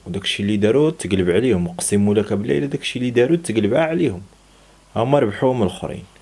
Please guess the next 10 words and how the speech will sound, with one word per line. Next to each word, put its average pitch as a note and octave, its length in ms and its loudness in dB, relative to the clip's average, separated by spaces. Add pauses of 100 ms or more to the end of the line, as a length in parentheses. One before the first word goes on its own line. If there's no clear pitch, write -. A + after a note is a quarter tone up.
(180)
ياك F#2+ 200 0
عياو C3 340 2
ما C3+ 160 2
يرونوا، B2 400 2
عياو C3 240 2
ما C3 160 -2
يكتبوا، B2 520 -4 (600)
والو، G2+ 320 0 (500)
كاين F#2 220 -6
شي. - 200 -12